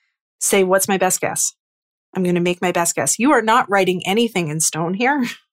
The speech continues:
So you make your best guess and you try it. I love science experiments. I love choosing to just try something and see if it works. So you try it, see how it works. Then you modify it. You can tweak and shift as much as you want,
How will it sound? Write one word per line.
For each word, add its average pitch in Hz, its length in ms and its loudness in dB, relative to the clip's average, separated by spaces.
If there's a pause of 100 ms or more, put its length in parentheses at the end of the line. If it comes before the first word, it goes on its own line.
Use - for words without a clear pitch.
(140)
So 262 380 2 (400)
you 339 80 4
make 392 160 4
your 415 80 4
best 392 240 4
guess 359 240 2
and 285 100 0
you 269 60 -2
try 302 260 2
it. - 340 -6 (160)
I 233 260 2 (140)
love 247 480 2
science 247 440 0
experiments. - 520 -6
I 220 140 4
love 240 300 4 (720)
choosing 262 640 2
to 226 120 -2
just 202 220 -2
try - 240 2
something 175 380 -2
and 175 120 -2
see 202 120 0
if 190 100 -6
it - 80 0
works. - 340 -2
So 262 100 -2
you 247 120 -2
try 339 280 2
it, - 180 -8 (640)
see - 160 -2
how 202 120 0
it - 60 -2
works. - 400 -4 (300)
Then 180 160 0
you 220 60 -2
modify 269 420 0
it. - 100 -12 (800)
You 202 100 2
can 196 140 2
tweak 302 360 0
and 196 140 -2
shift 247 380 0
as 196 160 -4
much 196 180 -2
as 196 140 -8
you 190 100 -4
want, 185 500 -4